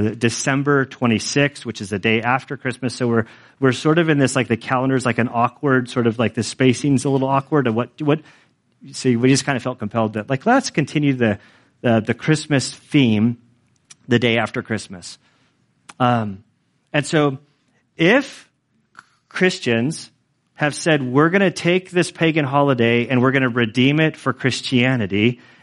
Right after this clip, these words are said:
and what we're gonna identify or connect this holiday to is the birth of Christ," like, the question is, is, like, why is the birth of Christ so significant?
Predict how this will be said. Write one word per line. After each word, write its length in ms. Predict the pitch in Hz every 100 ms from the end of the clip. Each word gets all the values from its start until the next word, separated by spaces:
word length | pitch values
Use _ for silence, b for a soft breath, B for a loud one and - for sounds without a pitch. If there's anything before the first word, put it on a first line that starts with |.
| b
and 200 | 127 120
what 220 | 147 175
we're 160 | 165 165
gonna 380 | 165 165 139 113 B B _
identify 1120 | 135 131 120 143 151 175 165 - 160 160 156 151
or 140 | 135 123
connect 640 | - 135 127 156 - -
this 160 | 147 -
holiday 360 | 147 147 131
to 300 | - 139 139
is 140 | 127 113
the 80 |
birth 260 | 117 113 -
of 160 | 107 -
Christ," 640 | - 170 117 123 - - _ _ _ _ _ _ -
like, 220 | 131 120 _ _ _ _ _ -
the 80 | 131
question 480 | - 196 196 170 147
is, 160 | 131
is, 120 | 127
like, 140 | 131 110 -
why 480 | 117 131 139 170
is 300 | 202 185 160
the 80 | 151
birth 260 | 135 135 131
of 140 | 113
Christ 500 | - 127 120 - - -
so 280 | - 120 113
significant? 760 | - 101 101 - - - _